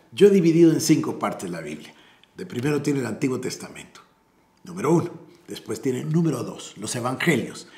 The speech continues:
La vida, bueno, el nacimiento, la vida y muerte de nuestro Señor Jesucristo.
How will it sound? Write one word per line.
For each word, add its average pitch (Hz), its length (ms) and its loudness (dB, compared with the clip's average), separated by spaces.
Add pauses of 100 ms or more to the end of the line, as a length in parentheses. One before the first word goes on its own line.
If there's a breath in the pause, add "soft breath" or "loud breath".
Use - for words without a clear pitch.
(260 loud breath)
La 107 180 -6
vida, 226 480 2 (260)
bueno, - 220 -8
el 107 100 -6
nacimiento, 185 580 4
la 117 140 -4
vida 180 300 0
y 139 100 -2
muerte 123 420 -6
de 85 80 -10
nuestro - 240 -12
Señor 92 320 -8
Jesucristo. - 600 -8